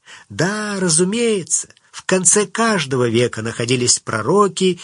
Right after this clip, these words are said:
вещавшие о гибели мира. А мир продолжал жить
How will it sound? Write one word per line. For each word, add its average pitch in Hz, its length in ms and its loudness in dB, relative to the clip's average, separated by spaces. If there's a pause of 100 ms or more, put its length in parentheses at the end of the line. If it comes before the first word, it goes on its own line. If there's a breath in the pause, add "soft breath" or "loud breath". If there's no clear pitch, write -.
(180 loud breath)
вещавшие 165 720 0
о 156 160 -4
гибели 147 400 -2
мира. 185 420 -6 (720 loud breath)
А 117 140 -2
мир 123 300 0
продолжал 135 760 -4
жить 220 560 -8